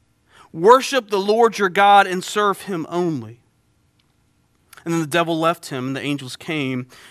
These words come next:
and attended to him. It is written. Are you seeing a theme? Are you seeing a common thread?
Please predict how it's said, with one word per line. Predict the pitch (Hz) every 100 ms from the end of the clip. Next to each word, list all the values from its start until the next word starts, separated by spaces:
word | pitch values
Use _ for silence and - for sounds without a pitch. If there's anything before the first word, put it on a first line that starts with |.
| _
and | 147 135
attended | 127 - 175 147 120 120 131 _ _
to | - 151 135
him. | 127 123 - _ _ _ _ _ _ _ _ _ _ _ _ _ _ _
It | - 220 220 - - - _ _ _ _ _ -
is | 170 160 143 135 - - _ _ _ _ _
written. | 135 156 - 123 107 _ _ _ _ _ _ _ _ _ _ _ _ _ _ _ _ _ _ -
Are | 175
you | 175
seeing | - 226 202
a |
theme? | - 202 226 220 _ _ _ _ _ _ _ _ _ _ _ _ _ _ _ _ _ _
Are | -
you |
seeing | - 262 247
a | 214
common | - 233 240 214
thread? | - 226 247 254 262